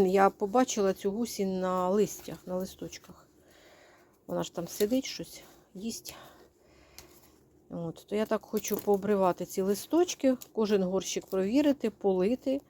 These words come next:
ще його. І щось уже так передають, що буде довольно таки вже прохолодно, там мінусова температура. То я ці малюків нак-, накрию там три-чотири спанбонда шістдесятої плотністю.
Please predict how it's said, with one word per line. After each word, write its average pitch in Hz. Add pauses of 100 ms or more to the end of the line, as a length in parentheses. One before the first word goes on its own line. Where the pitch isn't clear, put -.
(400)
ще -
його. 208
І 208
щось -
уже 202
так 196
передають, 190
що -
буде 180
довольно 170
таки 170
вже 175 (320)
прохолодно, 175
там 180
мінусова 175
температура. 214 (720)
То 202
я 240
ці 240
малюків 226
нак-, 214
накрию 214 (120)
там 190 (400)
три-чотири 208
спанбонда 180 (1700)
шістдесятої 208
плотністю. 165